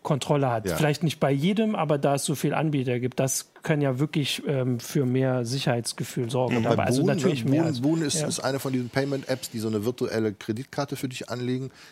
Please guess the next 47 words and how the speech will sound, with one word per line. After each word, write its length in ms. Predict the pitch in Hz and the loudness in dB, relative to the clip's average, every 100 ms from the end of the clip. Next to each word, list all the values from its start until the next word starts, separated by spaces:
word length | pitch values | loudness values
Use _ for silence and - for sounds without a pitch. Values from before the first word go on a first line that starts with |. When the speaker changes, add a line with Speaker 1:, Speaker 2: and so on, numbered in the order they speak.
| - | -18
Speaker 2:
Ich 120 | - | -6
glaube, 180 | 107 104 | -4 -4
da 400 | 95 107 120 160 | 2 2 2 0
musst 340 | 127 135 - | -2 -2 -2
du 60 | 120 107 98 | -4 -4 -4
auch 120 | 113 | -4
Kleinsttransaktionen 1080 | - 110 107 98 90 87 - 90 82 69 73 _ - | 0 -2 -2 -8 -6 -6 -6 -6 -6 -10 -16 _ -2
immer, 120 | 107 | 2
Speaker 3:
Ja, 240 | 95 80 - | 2 0 -6
ja, 200 | - 101 | 0 0
oder 180 | - 117 | 2 2
Speaker 2:
immer 40 | 110 | 2
Speaker 3:
du 0 | |
kannst 60 | |
es 160 | 107 123 | 2 0
Speaker 2:
bestätigen, 240 | - 92 | 0 -2
Speaker 3:
zumindest 300 | 87 107 107 | 0 0 0
Speaker 2:
ne? 60 | - | 2
Speaker 3:
einstellen. 300 | 113 - 101 - | 0 0 -4 2
Das 160 | - 160 | 2 4
ist, 200 | 175 135 | -2 0
Boon 220 | 143 185 | 2 4
ist 140 | 185 | 4
ja, 220 | 160 151 - | 4 4 2
ähm, 500 | 80 147 143 139 135 | 2 2 2 0 2
ein 60 | |
ganz 180 | 131 131 | 2 2
gutes 240 | 151 147 | 2 2
Beispiel 420 | - 120 143 - 147 | 4 4 4 2 2
auch 160 | 117 | 2
für 120 | - | 2
Leute, 340 | 127 117 127 127 | 4 4 2 0
die 140 | 117 | 0
da 140 | 113 107 | 2 2
Angst, 420 | 113 120 - - | 2 0 -4 -4
äh, 20 | |
um 460 | - 110 - 107 110 | 0 0 0 -2 0
ihren 240 | 110 104 | 0 2
Datenschutz 500 | 104 117 - 143 - | 2 2 0 -6 0
haben. 240 | 127 127 - - - - | 0 0 -6 -14 -14 -6
Da 140 | - 110 | 2 2
kannst 400 | - - 160 - | 2 0 0 2
du 80 | 147 | 2
bei 140 | 113 | 2
Boon, 420 | 107 131 202 214 | 4 2 2 0
kann 220 | - 120 107 | 0 0 2
jeder 420 | 110 165 156 | 2 4 2